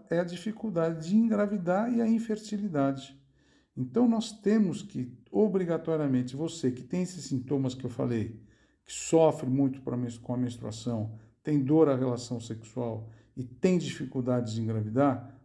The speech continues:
procure seu médico, porque a gente tem que fazer diagnóstico precoce de endometriose.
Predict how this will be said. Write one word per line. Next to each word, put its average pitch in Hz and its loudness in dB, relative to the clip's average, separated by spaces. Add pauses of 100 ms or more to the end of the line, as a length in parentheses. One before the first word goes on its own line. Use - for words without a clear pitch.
(140)
procure 190 0
seu 190 -2
médico, 139 2
porque 147 -6
a 135 0
gente 139 -4
tem 160 -4
que - -14
fazer 151 -4
diagnóstico 143 0 (340)
precoce 143 4
de 123 0
endometriose. 123 -2